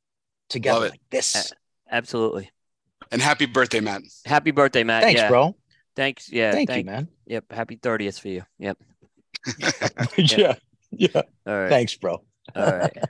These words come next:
Speaker 1: <laughs>
Speaker 3: Say hi to Boo and
Speaker 1: All
Speaker 3: the
Speaker 1: right, guys.
Speaker 3: attorney. Yep.
Speaker 1: I will. You guys take it easy out there in Cigarlandia, and I'll see you next time.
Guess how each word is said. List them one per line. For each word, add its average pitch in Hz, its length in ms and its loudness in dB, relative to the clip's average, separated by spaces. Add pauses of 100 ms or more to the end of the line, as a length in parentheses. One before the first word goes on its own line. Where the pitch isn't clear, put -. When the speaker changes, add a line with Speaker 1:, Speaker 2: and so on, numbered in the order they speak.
(100)
Speaker 1:
<laughs> - 220 -20
Speaker 3:
Say 143 200 0
hi 151 160 4
to 147 100 4
Boo 143 220 4
and 143 60 8
Speaker 1:
All 139 60 10
Speaker 3:
the 135 60 8
Speaker 1:
right, 127 80 4
guys. 123 180 8
Speaker 3:
attorney. 117 160 2 (200)
Yep. 123 220 0 (440)
Speaker 1:
I 127 120 4
will. 131 360 6 (400)
You 120 140 0
guys 139 240 6
take 127 220 2
it 127 80 2
easy 127 260 0
out 117 140 0
there 120 100 -2
in 113 80 -6
Cigarlandia, 107 840 -4 (720)
and 101 140 -6
I'll 92 60 -4
see - 160 -2
you 107 60 -2
next 101 260 -6
time. 80 220 -10